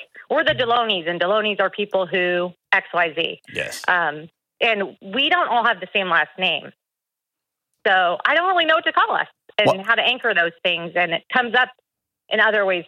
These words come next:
Speaker 1: too, like what to put on Christmas cards and things like that.
Speaker 2: So why separate last names?
Speaker 1: So, um, sorry, I get emotional about it.
Speaker 2: No, it's cool, man. I'm glad that you called. It would have been way funner just to come up with some nicknames. I'm so good at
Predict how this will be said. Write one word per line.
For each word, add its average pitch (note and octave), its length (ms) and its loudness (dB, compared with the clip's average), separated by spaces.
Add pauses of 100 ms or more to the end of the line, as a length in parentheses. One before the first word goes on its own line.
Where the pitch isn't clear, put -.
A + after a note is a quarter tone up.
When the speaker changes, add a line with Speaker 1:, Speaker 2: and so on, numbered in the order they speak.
Speaker 1:
too, G#3 100 0
like E3 220 -2
what F#3 160 0
to F#3 60 -6
put F#3+ 100 -4
on F3 120 0
Christmas G#3+ 380 -4 (100)
cards E3 440 0
and D#3 100 -8
things D#3+ 220 -6
like D3+ 160 -2
that. C#3+ 240 0 (160)
Speaker 2:
So D3+ 220 4
why D3+ 260 4
separate D#3+ 320 -2
last D3+ 200 0
names? C#3 340 -6 (1200)
Speaker 1:
So, A3 580 4 (120)
um, F#3+ 440 0 (880)
sorry, A3+ 380 2
I D4+ 80 0
get C4 140 -2
emotional A#3+ 400 -2
about E3 220 0
it. - 100 -2 (220)
Speaker 2:
No, D3+ 200 4
it's D#3 120 -4
cool, F3 200 -2
man. G#2 180 0
I'm B2 140 -4
glad C3+ 180 2
that C3 100 -2
you A#2 60 -4
called. A#2+ 400 -2 (580)
It C3+ 60 0
would D3+ 100 4
have D3+ 60 -2
been C#3 140 0
way D3+ 180 4
funner C#3 360 0
just A#2 160 -4
to - 60 -8
come A#2 120 -4
up A2 140 -4
with G#2+ 140 -4
some A2 200 -4
nicknames. G2+ 460 -4
I'm G2+ 220 0
so G2+ 240 -4
good G2 240 -4
at E2 80 -8